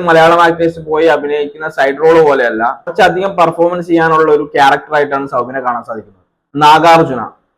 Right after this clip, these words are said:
അദ്ദേഹത്തിന്റെ സൈമൺ എന്ന ക്യാരക്ടർ, അദ്ദേഹം, അദ്ദേഹത്തിന്റെ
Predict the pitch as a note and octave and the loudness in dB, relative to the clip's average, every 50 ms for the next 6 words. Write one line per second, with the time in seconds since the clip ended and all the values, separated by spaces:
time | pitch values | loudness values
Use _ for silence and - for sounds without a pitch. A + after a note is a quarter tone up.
0 | _ _ _ _ - B2+ C3 D3 D3+ D#3 D3+ - E3 E3 D#3+ E3 E3 E3 E3 E3 | _ _ _ _ -8 -2 0 0 0 0 -2 -2 -2 0 2 4 4 2 2 2
1 | E3 C#3 C#3+ D3+ E3 E3 E3 E3 D#3 C#3+ D3 C#3 C3+ C3+ - - C3+ C#3 D3 C#3+ | 0 0 0 0 0 -2 0 0 2 2 2 2 0 -2 -6 -8 -8 -8 -8 -8
2 | - A2+ A2+ B2+ C3+ C3+ C#3 D3+ D3+ D3+ C#3+ _ _ _ _ _ _ _ _ _ | -12 -10 -6 -4 -2 -2 -2 -2 -4 -6 -12 _ _ _ _ _ _ _ _ _
3 | _ _ - - C#3+ D3+ D#3 D#3 D#3+ E3+ E3+ F3 | _ _ -8 -4 -2 0 0 0 -2 -2 0 2